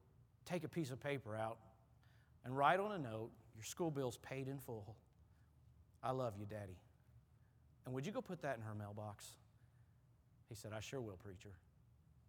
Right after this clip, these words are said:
I knew when she got off work that almost immediately she'd go check her mail. And she most certainly did.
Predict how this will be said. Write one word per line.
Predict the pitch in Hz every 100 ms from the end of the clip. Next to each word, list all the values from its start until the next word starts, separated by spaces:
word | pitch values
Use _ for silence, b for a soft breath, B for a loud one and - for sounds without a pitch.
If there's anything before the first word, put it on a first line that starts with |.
| - - -
I | 117
knew | 143 165
when |
she | 131 135
got | 131 135
off | 131 127
work | 139 139 135 - - - - - - b b b b b b - -
that | 139
almost | 135 139 131 135
immediately | 139 143 123 117
she'd | 139 120
go | 131
check | - 131 -
her | 135
mail. | 120 110 104 - - - b b b b b - - -
And | 110
she | -
most | 127 123
certainly | - 131 123 117
did. | 113 107